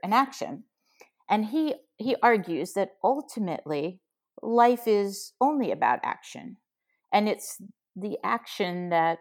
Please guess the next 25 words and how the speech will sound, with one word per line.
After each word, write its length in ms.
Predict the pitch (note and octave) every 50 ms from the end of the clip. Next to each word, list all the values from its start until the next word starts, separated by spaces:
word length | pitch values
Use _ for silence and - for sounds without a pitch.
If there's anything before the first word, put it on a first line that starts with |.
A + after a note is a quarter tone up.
| -
reaffirms 760 | - F3 F3 E3+ C#3+ E3 - - F3 D#3+ D#3+ D#3+ D#3+ D#3+ - -
your 100 | - -
character, 800 | - - G#3 E3+ F3+ G3 G3 _ - C4+ C4+ C4 B3+ A#3+ - -
and 200 | F#3 F3+ E3+ E3+
it's 280 | - - - - - -
your 240 | D3 D3 A#2+ - - _
action 680 | E3+ E3+ E3+ - - - G3 F3+ F3 E3+ E3 E3 E3 E3+
that 180 | E3 - - -
drives 460 | - D3+ C#3+ D3+ C#3+ D3+ - - -
your 180 | - B2+ - - _ _ _
thought, 360 | - A3 A#3 B3 C4 C#4 - - - _ _ _ _ _ _ _ _ _ _ _ _ _ _ A3+
and 120 | A3+ A3
so 300 | - - A#3+ A3+ A3 - -
I 160 | G3+ G#3+ A3
think 360 | A3 A3 - - E4 E4+ E4 D4+
about 420 | B3+ - F#3+ E3 D#3+ E3+ - - _
if 200 | G3 G3 - _
the 80 | - G3+
greatest 720 | G3 - - - A3+ C4 C#4 D#4 D4 D#4 D4+ D4+ - - _ _
thought 260 | A#3 A3 A3 - -
leader 320 | G#3 G3 E3+ - A#2+ D#2+ -
of 140 | - F#3+ G3+
all 180 | G#3 G#3+ A3
time, 500 | G#3+ - G3+ E3+ G#2 G#2 B2 D3 F3 - _ _ _ _ _ _ _ _ _
Aristotle, 1040 | A3 G#3+ G#3+ A3 G#3+ - - - - - B3 B3+ B3+ A#3+ - - - - - -